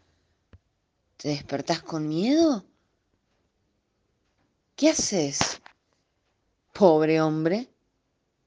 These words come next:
Histeria e interrupciones. ¡Basta! Alquilaré mi propia casa. ¿Cómo es tu vida con esa otra, tú,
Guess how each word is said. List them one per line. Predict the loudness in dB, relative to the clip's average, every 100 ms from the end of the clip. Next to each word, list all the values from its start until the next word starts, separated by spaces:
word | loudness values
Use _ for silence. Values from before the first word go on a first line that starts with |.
| _ _ _ _ -14
Histeria | -14 -2 6 8 8 6 6 6 6
e | 4
interrupciones. | 0 -2 -2 -2 2 4 8 6 4 -4 -8 -18 -20 -20 0
¡Basta! | 6 8 6 4 4 2 _ _ _ _ _ _ _
Alquilaré | -6 -2 0 2 6 6
mi | 6
propia | 4 2 6 4
casa. | 4 0 -6 -10 _ _ _ _ _ _ _ _ _ _ _ _ _ _ _ _ _ _ _ _ _ _ _ _ _
¿Cómo | -2 0 4 6
es | 4 4 -4
tu | -2 4
vida | 6 8 6 4
con | 2 -2 -2
esa | -2 -4 2 8 10
otra, | 8 6 4 4 2 -8 _ _ _ _ _ _ -4
tú, | 2 2 2